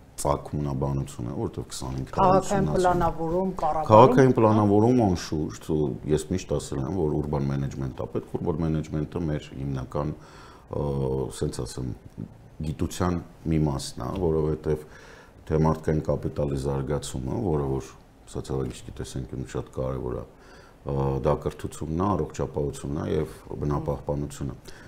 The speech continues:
Speaker 1: Այս երեք խնդիրների համակցությունը մեծ հաշվով դա քաղաքն է։ Քաղաքի
Speaker 2: Որովհետև կներեք, ը, ձեր քննադատները հենց դա են մատնանշում, որ դուք ոչ երկրի կառավարման փորձ ունեք, ոչ էլ քաղաքի։
Speaker 1: Ա, ես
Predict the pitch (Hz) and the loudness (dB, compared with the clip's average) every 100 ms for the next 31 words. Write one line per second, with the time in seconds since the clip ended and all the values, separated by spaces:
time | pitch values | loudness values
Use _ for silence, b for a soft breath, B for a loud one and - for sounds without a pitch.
0 | B 80 - 85 80 78 76 71 76 78 | B 2 2 4 2 2 -4 -4 -2 -2
1 | 73 76 73 71 69 76 - 82 104 104 | 0 -2 -2 -2 -4 -8 -6 -4 0 0
2 | 78 - 67 - - 95 78 82 - 64 | 0 -2 -6 -2 0 2 2 0 -2 -2
3 | 64 - - - 101 208 - 220 - 190 | -4 -8 -2 4 6 6 4 2 2 4
4 | 202 196 190 175 175 185 185 180 175 170 | 4 4 2 4 6 6 4 0 2 2
5 | 165 165 190 180 147 160 151 143 139 139 | 2 0 0 0 0 0 0 -2 -6 -6
6 | 151 156 147 190 202 170 151 160 143 165 | -8 -8 -4 -2 0 0 0 -4 -2 0
7 | 208 202 180 - 185 185 170 165 165 170 | 2 4 4 4 -4 -2 0 0 0 0
8 | 170 170 170 175 165 - 185 185 156 160 | 0 -2 -4 -4 -4 -4 -2 0 -2 -4
9 | 185 175 - 135 135 - - - - - | -2 -4 -4 -4 -6 -10 -14 -16 -18 -16
10 | - - 82 82 85 87 85 82 73 92 | -12 -2 2 2 4 4 2 2 4 4
11 | 101 | 4